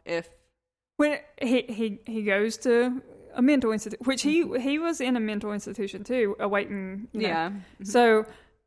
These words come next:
Speaker 2: he's playing out the movie.
Speaker 1: Yeah.
Speaker 2: i-, in my opinion. I mean, that, that's,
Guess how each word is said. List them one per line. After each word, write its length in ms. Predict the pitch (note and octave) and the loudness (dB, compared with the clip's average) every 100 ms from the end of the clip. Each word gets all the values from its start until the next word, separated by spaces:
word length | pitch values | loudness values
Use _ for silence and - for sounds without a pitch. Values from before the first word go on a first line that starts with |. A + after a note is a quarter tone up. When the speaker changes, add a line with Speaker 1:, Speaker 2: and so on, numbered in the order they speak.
| _ _ _ _ _ _ _ _ _ _ _ | _ _ _ _ _ _ _ _ _ _ _
Speaker 2:
he's 220 | - C#4 | 2 2
playing 300 | - C#4 B3+ | 4 2 2
out 120 | G3+ - | 0 -4
the 60 | |
movie. 580 | F#3 G#3+ B3 - - B3 _ | -6 -2 -2 -4 -8 -10 _
Speaker 1:
Yeah. 260 | G#3 G3 D#3+ | -8 -4 -2
Speaker 2:
i-, 60 | D#3 | 0
in 300 | - A#3+ A#3 | 2 4 6
my 200 | G#3+ G#3 | 4 2
opinion. 480 | F#3+ - - G#3+ A3+ | -2 -10 -10 -6 -2
I 80 | |
mean, 200 | A3 G#3+ | 0 2
that, 280 | G#3+ A3 B3 | 2 2 0
that's, 360 | A3+ A3+ - | -4 -4 -8